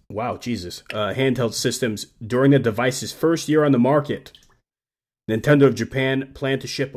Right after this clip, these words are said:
one million, uh, of the units at around eighty-five U S dollars or ninety-eight hundred yen on the system's Japanese launch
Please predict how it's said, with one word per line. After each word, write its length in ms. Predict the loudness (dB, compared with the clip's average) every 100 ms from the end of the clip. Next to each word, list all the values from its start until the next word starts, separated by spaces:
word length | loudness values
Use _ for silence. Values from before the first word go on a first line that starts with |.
| -16
one 320 | -8 -2 0
million, 460 | 2 0 -2 -6 -14 _ _ _ _ _ _ _ _ _
uh, 420 | -14 -12 -12 -14 -12
of 160 | -12 -8
the 100 | -6
units 420 | -4 -4 -6 -8
at 100 | -8
around 220 | -6 -6 -6
eighty-five 480 | -8 -6 -6 -6 -4
U 120 | -6
S 100 | -6
dollars 440 | -8 -6 -6 -6
or 80 | -6
ninety-eight 400 | -6 -6 -6 -6
hundred 320 | -8 -8 -8
yen 400 | -6 -6 -6 -8 -14 -20 _ _ _ _ -20
on 140 | -16
the 60 | -14
system's 440 | -12 -12 -10 -12
Japanese 500 | -10 -10 -8 -10 -10
launch 600 | -6 -4 -4 -8 -12 -14